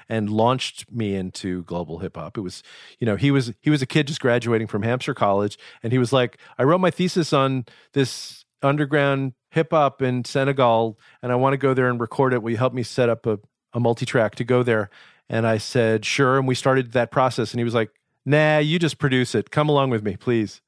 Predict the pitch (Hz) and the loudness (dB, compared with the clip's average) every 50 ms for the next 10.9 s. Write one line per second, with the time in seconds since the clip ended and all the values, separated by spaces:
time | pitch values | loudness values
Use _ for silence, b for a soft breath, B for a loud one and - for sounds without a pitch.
0 | _ _ - - 127 127 135 156 208 220 180 131 113 117 113 113 113 117 120 123 | _ _ -4 0 2 2 2 2 2 0 0 -2 -2 -2 -2 -2 0 0 0 0
1 | 120 120 113 110 - - _ _ 123 123 113 - _ - 117 104 127 131 135 123 | 0 -2 -4 -8 -10 -16 _ _ -4 -4 -4 -4 _ -8 -4 -2 -2 -2 -2 -2
2 | 117 117 101 95 107 101 - - - - - - - - 107 101 - 113 110 113 | -4 -6 -6 -6 -8 -10 -10 -12 -18 -20 -20 -20 -14 -10 -10 -10 -6 -4 -2 -2
3 | 117 120 117 113 113 107 104 98 95 95 90 90 95 - b b b b b 117 | 0 0 2 2 2 2 0 -2 -4 -6 -8 -10 -14 -18 b b b b b -8
4 | 104 101 95 107 107 104 - - 101 98 98 87 - - - _ _ _ _ - | -6 -4 -2 -2 -4 -4 -2 -2 -2 -2 -4 -6 -10 -18 -20 _ _ _ _ -12
5 | 98 92 90 92 95 107 107 101 104 - 104 98 - - 139 131 117 104 95 - | -8 -8 -6 -6 -4 -4 -4 -4 -4 -6 -8 -6 -4 -2 -2 -2 -2 -4 -6 -8
6 | - _ _ 147 139 - 185 180 170 175 180 196 208 226 214 196 165 160 147 151 | -12 _ _ -10 -4 0 2 2 4 4 4 4 2 2 0 0 2 2 2 2
7 | 151 147 - - - - - - 131 127 131 127 127 131 131 127 - B B B | 2 -2 -4 -12 -18 -14 -8 -4 -2 0 0 2 0 -2 -2 -6 -10 B B B
8 | B B 147 147 139 123 151 196 202 127 131 123 - - _ b b b b b | B B -2 0 0 0 0 0 0 0 -4 -6 -10 -16 _ b b b b b
9 | 143 147 175 190 202 185 147 110 107 107 110 - - - 120 - - 123 - 104 | -2 0 2 2 2 2 2 2 2 0 -2 -4 -10 -18 -18 -18 -18 -16 -14 -12
10 | 101 104 113 131 - - - - _ _ - 120 110 107 107 107 107 104 | -10 -10 -10 -10 -14 -18 -20 -20 _ _ -8 -4 -4 -2 -2 -4 -6 -8